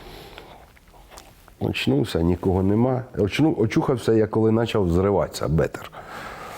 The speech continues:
Бетер був там нашпігований гранатами, Р П Г всередині лежало,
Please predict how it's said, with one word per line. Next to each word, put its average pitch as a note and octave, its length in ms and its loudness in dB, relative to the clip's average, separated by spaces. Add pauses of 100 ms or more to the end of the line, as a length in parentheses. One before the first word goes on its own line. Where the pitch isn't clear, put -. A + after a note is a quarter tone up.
(1300)
Бетер G2 460 2
був F2+ 180 0
там F#2+ 200 0
нашпігований F#2 800 2
гранатами, A#2+ 800 2 (760)
Р G#2 160 2
П A2+ 180 0
Г C3+ 340 2 (720)
всередині F#2 760 2
лежало, F2 560 2